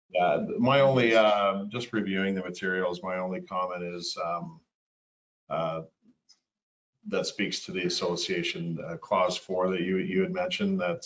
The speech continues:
uh, that it was association basically will require sole approval of the association for any, I guess, amendments or, or anything else to dealing with docs. So I'm not sure how the municipality, um,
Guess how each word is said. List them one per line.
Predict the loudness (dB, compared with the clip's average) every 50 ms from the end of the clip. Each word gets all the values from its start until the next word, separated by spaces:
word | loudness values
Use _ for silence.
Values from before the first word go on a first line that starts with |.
| -4 -2
uh, | 0 0 2 2 0 0 0 -2 -4 -6 -12 -14 -12
that | -10 -8
it | -8
was | -8 -8 -8 -8
association | -6 -4 -2 0 0 0 0 -2 -2 -2 -2 -2 -4 -4 -6 -10 -12 -14 _ _ _ _ _ _ _ _ _ -4
basically | -4 -2 -2 0 0 0 2 0 0 -2 -2
will | 0 0 0 0 -2 -6 -8
require | -8 -6 -4 -2 -2 -2 -4 _ -12 -12
sole | -8 -4 -2 -2 0 -2 -4 -4
approval | 0 2 4 4 4 4 4 2 2
of | 4 2 2 4
the | 4 2
association | 2 2 2 2 2 2 2 2 2 2 2 0 0 -4
for | -4 -2 -2 0
any, | 0 2 2
I | 2 2
guess, | 0 0 0 -2 -4 -4
amendments | -4 -4 -4 -4 -4 -6 -12 -14 -12 -12 -12
or, | -12 -14 _ -18 -14 -14 -14 -14 -16 _ _ -20 -20 -20 _ _ _ _ _ _ 0
or | 2 2
anything | 4 4 4 2 2 2 2
else | 2 2 2 2 0
to | 0 0 0 0 0 -2 -8 -8 -10 -6 -4
dealing | -2 -2 -2 -2 -2 -2
with | -4 -4 -4 _ _ -4
docs. | -4 -4 -4 -4 -6 -6
So | -4 -2 -2 -4 -4 -6 -14 -14 -10
I'm | -8 -4
not | -2 -2 0 0
sure | 0 0 0 0 0 0 0
how | -2 -2 -2 -2
the | -2 -2 -2 -2 -2 -4 -4 _ _ _ -8 -6
municipality, | -6 -4 -2 -4 -4 -4 -6 -6 -4 0 2 4 4 2 2 2 0 0 0 0 -2 -4 -16 _ _ -20 -20 -20 -20 -20 -20 _ -6
um, | -4 -2 -2 0 0 -2 -2 -2 -2 -4 -4 -6